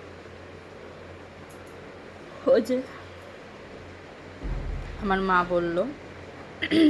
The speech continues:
ওখানে লেখা আছে, তো তোমাদের সাথেও শেয়ার করবো। এই দেখো পিছন দিকে বুঝতে পারছো কিনা, এই সামনের থেকে দেখালাম, রামপুরহাট জংশন, মানে আমরা তারাপীঠে এসেছি। অনেক দিনের আমার একটা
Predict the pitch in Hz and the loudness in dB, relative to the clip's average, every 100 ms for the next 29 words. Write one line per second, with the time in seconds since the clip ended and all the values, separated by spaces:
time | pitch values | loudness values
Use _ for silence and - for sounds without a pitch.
0 | 262 226 226 208 190 170 202 175 208 214 | 10 8 4 4 2 2 4 4 4 -4
1 | 196 170 165 185 185 196 - 160 156 175 | -6 -2 -2 -2 -2 -2 -2 -2 -2 -2
2 | 196 175 190 190 202 185 180 175 175 - | 0 0 0 -2 -2 -2 -2 -2 -4 0
3 | 185 202 220 247 226 175 160 156 - - | -2 -2 -2 0 0 -2 -2 -6 -8 -8
4 | 160 147 151 160 156 170 180 175 214 226 | -8 -8 -4 0 0 0 -4 4 4 6
5 | 190 147 - - - - - - - - | 2 -2 -6 -10 -12 -14 -14 -14 -14 -14
6 | - - 196 190 240 214 208 175 170 170 | -16 -8 -4 0 0 0 2 2 2 0
7 | 180 180 180 165 - 226 294 - - - | -4 -4 -4 -4 -8 -6 -6 -6 -14 -14
8 | - 165 190 202 202 196 202 208 196 180 | -6 -2 0 -2 -4 -2 2 4 4 4
9 | 185 190 - 190 | 2 0 0 2